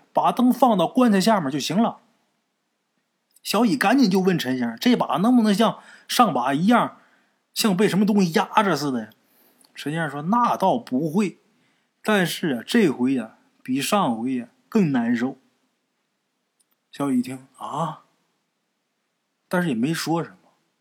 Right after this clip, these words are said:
再难受你也得去。这会儿小乙还有问题要问陈先生，就说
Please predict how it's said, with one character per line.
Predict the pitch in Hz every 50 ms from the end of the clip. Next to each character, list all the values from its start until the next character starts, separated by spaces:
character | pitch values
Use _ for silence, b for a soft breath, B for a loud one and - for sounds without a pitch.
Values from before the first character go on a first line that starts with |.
| _ _
再 | - 269 269 226 175
难 | 151 160 180 170
受 | 180 190 170 143
你 | 131 147
也 | 165 170
得 | - - - -
去。 | - - - 170 165 135 117 - _ _ _ _ _ _ _ _ _ _ _ _ _ _ _ _ _ _ _ _ _ _ _ _ _ _
这 | - - 247 214
会 | 170 139
儿 | 127
小 | - - 196 214
乙 | 196 156 120
还 | - 175
有 | 196 160
问 | 131 160 214 233 180
题 | - 123
要 | 139 170 170
问 | 165 175 170 123
陈 | - 107 117 123
先 | 123 120
生， | 113 113
就 | 151 185
说 | 175 185 196 190